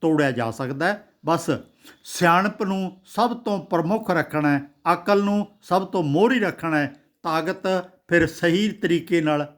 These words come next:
ਵਰਤੋਂ ਕੀਤੀ ਜਾ ਸਕਦੀ ਹੈ। ਅਕਲ ਤੋਂ ਬਿਨਾਂ ਤਾਕਤ ਦੀ ਵੀ ਦੁਰਵਰਤੋਂ ਹੋ ਜਾਂਦੀ ਹੈ। ਇਹ ਤੋਂ ਸਾਵਧਾਨ ਰਹਿਣਾ ਹੈ।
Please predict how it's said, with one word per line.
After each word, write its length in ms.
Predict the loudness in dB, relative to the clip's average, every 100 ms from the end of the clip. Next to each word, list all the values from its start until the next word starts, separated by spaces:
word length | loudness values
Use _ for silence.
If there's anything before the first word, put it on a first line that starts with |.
| -6
ਵਰਤੋਂ 460 | -2 -2 -2 -8
ਕੀਤੀ 340 | -4 -6 -4 -2
ਜਾ 200 | 0 -2
ਸਕਦੀ 440 | -2 -2 0 2
ਹੈ। 180 | 0 -2 -12 -20 _ -2
ਅਕਲ 240 | 2 0
ਤੋਂ 220 | 2 0
ਬਿਨਾਂ 400 | 2 0 2 0 -2 -12 _
ਤਾਕਤ 360 | 0 0 0 -2
ਦੀ 220 | 2 0
ਵੀ 460 | 2 0 -2 -6 -14
ਦੁਰਵਰਤੋਂ 600 | -2 0 2 2 0 -4 -2
ਹੋ 140 | -2
ਜਾਂਦੀ 440 | -2 -2 -2 0
ਹੈ। 260 | -2 -4 _ -2
ਇਹ 120 | -2
ਤੋਂ 180 | 0 -2
ਸਾਵਧਾਨ 460 | -2 -2 -2 -4
ਰਹਿਣਾ 260 | -4 -8 -8
ਹੈ। 140 | -12